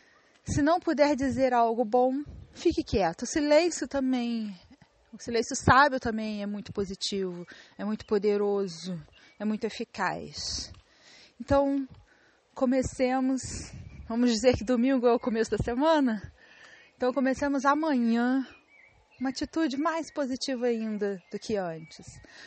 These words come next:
Mesmo que muitas coisas ruins estejam acontecendo, procure ou ficar em silêncio,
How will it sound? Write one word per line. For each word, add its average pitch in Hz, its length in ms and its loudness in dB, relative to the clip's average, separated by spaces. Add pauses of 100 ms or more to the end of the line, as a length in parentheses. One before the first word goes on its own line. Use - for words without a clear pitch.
(100)
Mesmo 320 360 4
que 311 100 0
muitas 359 260 0
coisas 285 420 -2
ruins 277 280 2
estejam 254 320 0
acontecendo, 196 880 -8 (480)
procure 247 800 0 (300)
ou 320 160 6
ficar 339 340 0
em 294 60 -6
silêncio, 233 760 0